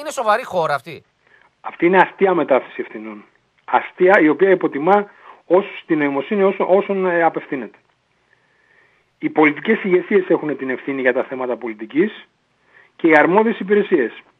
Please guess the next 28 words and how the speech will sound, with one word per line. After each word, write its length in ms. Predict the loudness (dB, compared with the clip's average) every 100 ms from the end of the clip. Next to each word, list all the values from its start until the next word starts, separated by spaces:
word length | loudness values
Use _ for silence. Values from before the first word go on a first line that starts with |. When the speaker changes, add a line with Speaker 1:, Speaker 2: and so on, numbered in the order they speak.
| _ _ _ _ _ _ _ -14
Speaker 2:
Αν 200 | 0 2
λοιπόν 340 | 2 4 2 4
το 60 |
ελληνικό 280 | 2 2 2
κράτος 400 | 4 4 2 -2
δεν 220 | 2 2
έχει 220 | 2 0 0
μηχανισμούς 640 | 0 0 0 0 0 -2 _ _ _ _
έγκαιρης 400 | 0 4 2 2
προειδοποίησης 920 | 2 4 4 4 2 0 -8 -20 -20 _ _ _ _ _
και 180 | 0 4
άμεσης 520 | 6 6 2 -2 -4
αντίδρασης, 580 | -4 -2 -2 -4 -4 -8 -12 -2
τότε, 360 | 0 2 4 4
α, 60 | 2 -10 -14 -12 -10 -14 -6
τι 100 | 2
να 160 | 2
πω 120 | 2 0
τώρα, 380 | 0 0 -2 -8 _ _ -20 _
τότε 220 | -2 2
τα 120 | 2
πράγματα 320 | 4 6 6
είναι 80 | 6
πολύ 220 | 4 0
χειρότερα 380 | 2 2 4 6
από 100 | 4
όσο 160 | 2 -6
νομίζουμε. 500 | -8 -8 -12 -16